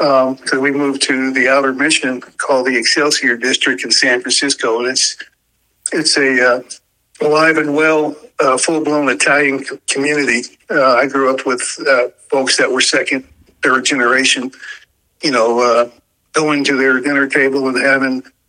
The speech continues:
a wine when I was seven years old. <laughs> It's like, <laughs> it's like I couldn't, I couldn't believe that. But,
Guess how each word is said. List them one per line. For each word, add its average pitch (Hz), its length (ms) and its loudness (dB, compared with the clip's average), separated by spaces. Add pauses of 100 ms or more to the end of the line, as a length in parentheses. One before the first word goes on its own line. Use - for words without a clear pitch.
(280)
a 127 120 2
wine 139 440 0
when 123 160 0
I 127 80 2
was 120 200 0
seven 135 280 -2
years 123 200 0
old. 131 340 0 (160)
<laughs> - 140 -12
It's - 240 -2
like, - 220 0
<laughs> - 240 -10
it's - 920 -6
like 127 120 0
I 139 100 0
couldn't, 135 380 -2
I 135 100 2
couldn't 135 300 -4
believe 127 260 0
that. 110 300 0
But, 120 180 -2